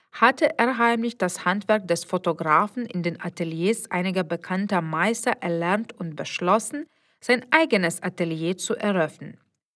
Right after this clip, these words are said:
Er fotografierte nicht nur gern Ansichten von Vilnius und hat später als einer der ersten in dieser Stadt stereoskopische Fotografien hergestellt, sondern hat auch Vilniuser Landschaften gemalt und Bücher illustriert.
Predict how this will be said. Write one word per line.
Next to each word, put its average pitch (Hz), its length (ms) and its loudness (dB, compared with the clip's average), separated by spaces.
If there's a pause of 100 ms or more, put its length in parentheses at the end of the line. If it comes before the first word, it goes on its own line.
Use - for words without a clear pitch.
(320)
Er 269 160 -2
fotografierte 233 840 2
nicht 208 240 -2
nur 208 140 0
gern 185 280 0
Ansichten 202 560 -4
von 156 300 -6
Vilnius 233 520 -4 (380)
und 180 160 -4
hat 185 160 2
später 214 500 2
als 175 160 -2
einer 190 280 -2
der 175 260 -2
ersten 226 340 0
in 170 180 -4
dieser 160 300 -2
Stadt - 460 -4
stereoskopische 185 1120 0
Fotografien 165 760 -4
hergestellt, 160 880 -6 (440)
sondern 277 400 -2
hat 226 220 2
auch 240 240 4
Vilniuser 202 480 0
Landschaften 190 680 -2
gemalt 175 540 -2
und 254 280 -6
Bücher 196 460 -2
illustriert. - 760 -10